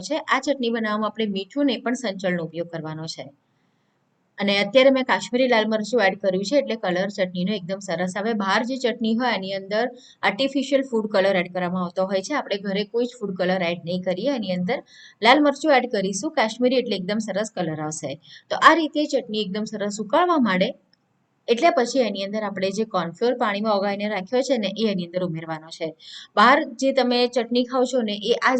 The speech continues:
રીતે બનાવવામાં આવે છે ને, એમાં તો ગળપણમાં ગોળ નહીં, પણ જે સેકરીન આવે છે ને, એનો ઉપયોગ કરવામાં આવતો હોય છે. હવે આપણે આ કોર્નફ્લોર એડ કરીએ ને પછી તરત એને કન્ટિન્યુઅસ ચલાવતા રહેવાનું છે.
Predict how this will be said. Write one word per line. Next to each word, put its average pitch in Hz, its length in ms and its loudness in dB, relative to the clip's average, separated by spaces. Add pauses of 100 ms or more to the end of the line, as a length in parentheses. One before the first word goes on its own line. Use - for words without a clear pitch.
રીતે 208 220 -4
બનાવવામાં 180 380 0
આવે 185 180 0
છે 302 140 -4
ને, 247 100 -2
એમાં 208 220 -2
તો 240 40 0 (100)
ગળપણમાં 202 560 -2
ગોળ 185 240 4
નહીં, 233 160 -2
પણ 190 180 -8
જે 190 140 -8
સેકરીન 214 460 -2
આવે 190 200 -2
છે 190 140 -4
ને, 254 40 -6 (100)
એનો 196 160 -4
ઉપયોગ 165 260 -8
કરવામાં 156 340 -8
આવતો 156 200 -10
હોય 147 200 -10
છે. 139 100 -16 (640)
હવે 208 180 4
આપણે 202 260 2
આ 208 80 4 (600)
કોર્નફ્લોર 226 340 6 (100)
એડ 240 160 4
કરીએ 294 240 10
ને 226 100 0
પછી 208 280 -4
તરત 240 320 2
એને 214 120 -2 (140)
કન્ટિન્યુઅસ 208 560 -2
ચલાવતા 170 400 -2
રહેવાનું 175 400 -2
છે. 302 100 2